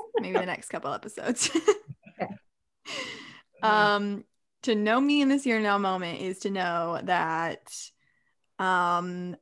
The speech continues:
Speaker 2: I feel like Jared and I are just chilling. Like, I mean, we're kind of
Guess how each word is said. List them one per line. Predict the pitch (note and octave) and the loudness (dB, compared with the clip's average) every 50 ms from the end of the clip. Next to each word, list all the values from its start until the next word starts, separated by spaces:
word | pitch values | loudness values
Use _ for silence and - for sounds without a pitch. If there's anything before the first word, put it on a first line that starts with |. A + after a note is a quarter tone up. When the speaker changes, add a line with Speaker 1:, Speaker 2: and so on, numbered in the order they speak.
| _ _ _ _ _ _ _ _ _ _ _ _ - | _ _ _ _ _ _ _ _ _ _ _ _ -10
Speaker 2:
I | - - A#3 | -8 -6 -6
feel | A3+ - - F#4 G#4 A4+ A4 G#4+ | -4 0 2 4 4 6 6 4
like | G4+ - - - _ _ _ _ _ _ _ _ _ _ _ _ _ _ _ _ - | 4 2 0 -8 _ _ _ _ _ _ _ _ _ _ _ _ _ _ _ _ -6
Jared | - G#3+ G3+ A3+ D4+ | -2 0 2 2 2
and | D#4 F4 | 2 0
I | F4 F4+ | 0 0
are | F4 E4+ | 0 0
just | C#4+ C#4+ C4 - - | 0 -2 -4 -4 -4
chilling. | - A3+ A3 C#4+ D4+ A#3 E3 D3 F#3 F#3+ - - | -2 0 0 2 2 0 0 -2 -8 -10 -8 -4
Like, | - F#3+ F#3 F#3 - - - - _ _ _ _ _ _ _ _ - | -2 0 0 -2 -4 -10 -20 -20 _ _ _ _ _ _ _ _ -4
I | - G#3+ | -2 0
mean, | G#3+ A3+ A3+ A3 | 2 2 4 4
we're | A3 G#3+ | 2 2
kind | G#3+ - - A#3+ B3+ C4 C4 | 0 -2 0 2 4 4 4
of | C4+ B3+ A#3+ G#3+ - | 4 2 2 -2 -8